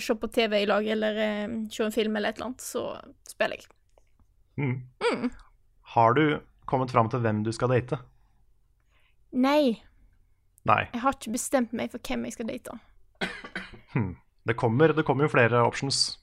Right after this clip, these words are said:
Speaker 2: etter hvert.
Speaker 1: Det gjør det, ja.
Speaker 2: Så det er, eh, det er for så vidt litt tidlig å bestemme seg.
Speaker 1: Men spørsmålet er, kan jeg date alle? Eller må jeg velge en?
Speaker 2: Du kan, men da tror jeg det går litt gærent på Valentine's Day.
Speaker 1: Ah, shit, er det en ting, ja?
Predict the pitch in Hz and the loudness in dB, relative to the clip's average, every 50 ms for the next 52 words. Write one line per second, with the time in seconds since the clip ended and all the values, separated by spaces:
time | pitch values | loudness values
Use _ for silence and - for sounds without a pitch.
0 | _ - - - - 131 135 135 - - - _ - 262 254 240 233 220 - 214 | _ -16 -12 -2 2 4 4 4 2 -4 -8 _ -2 2 2 4 4 4 2 2
1 | 214 226 247 - - - _ _ _ _ _ _ _ _ _ _ _ _ - - | 2 0 -2 -4 -8 -20 _ _ _ _ _ _ _ _ _ _ _ _ -12 -10
2 | - 117 120 113 110 110 110 107 107 107 107 107 107 107 107 107 104 - - _ | -2 0 2 4 4 2 2 0 -2 -2 -2 -4 -4 -6 -6 -8 -10 -14 -18 _
3 | - - 120 - 127 120 120 120 120 117 113 - 117 98 95 95 104 110 - 104 | -4 -4 -2 -2 0 0 0 0 0 -2 -2 0 -2 -2 0 -2 -4 -2 -2 -4
4 | 92 87 113 - - _ _ - 247 254 - - 277 262 262 226 233 240 - - | -4 -4 -6 -8 -8 _ _ -4 -4 0 4 4 4 4 4 -2 -2 -2 -2 -2
5 | 262 240 233 233 240 254 - - - 247 254 262 247 220 - - _ _ _ _ | -2 0 0 0 0 -2 -2 -2 -2 0 0 0 -2 -2 -6 -8 _ _ _ _
6 | _ _ _ - - 240 247 247 262 269 247 220 214 214 208 220 226 233 226 - | _ _ _ -4 -2 0 2 2 2 2 2 0 0 0 -2 -2 -4 -4 -4 -4
7 | 214 202 208 220 - - - - _ _ _ _ _ - - 120 104 123 160 170 | -4 -4 -4 -6 -8 -12 -18 -20 _ _ _ _ _ -12 -8 -6 0 0 0 2
8 | - - 156 165 190 190 - - - - _ - 139 143 143 135 135 143 143 147 | 4 4 4 4 4 0 -2 -4 -8 -18 _ -4 -2 0 6 8 6 6 8 6
9 | 143 135 139 143 135 135 143 135 - 143 123 107 110 110 - 135 123 117 113 117 | 2 4 2 2 0 0 0 2 2 4 4 4 2 0 0 2 2 2 4 4
10 | 120 120 120 139 156 160 - - _ _ _ _ _ _ _ _ _ _ _ _ | 0 0 0 0 -2 -2 -4 -8 _ _ _ _ _ _ _ _ _ _ _ _
11 | _ _ - _ - - - - 302 311 - - - 359 349 - - - 277 285 | _ _ -20 _ -12 -2 6 6 6 6 6 2 2 0 0 0 0 0 4 4
12 | 302 320 330 330 - 349 339 339 320 269 226 | 6 4 4 2 0 -2 -2 0 0 0 0